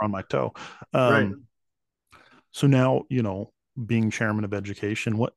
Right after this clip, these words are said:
Speaker 1: what doors will these open that were shut to me before? And how can that help me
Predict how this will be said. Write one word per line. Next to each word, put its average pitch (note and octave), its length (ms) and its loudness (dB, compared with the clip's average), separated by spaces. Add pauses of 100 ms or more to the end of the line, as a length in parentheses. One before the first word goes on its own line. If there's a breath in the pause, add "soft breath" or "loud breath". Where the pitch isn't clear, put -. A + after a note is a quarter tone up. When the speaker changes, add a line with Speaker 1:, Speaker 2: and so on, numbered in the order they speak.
Speaker 1:
what A#2+ 180 0
doors G#2+ 360 0
will G#2 120 -6
these G2+ 180 -4
open G2 300 -4
that G2+ 180 -8
were F#2+ 80 -8
shut - 280 -6
to A#2+ 80 -2
me G#2+ 100 0
before? G#2 680 -4 (440 soft breath)
And G2+ 160 -4
how A2+ 260 0
can A2 240 -2
that G#2 400 -4 (1120)
help - 340 -4
me G#2 560 -2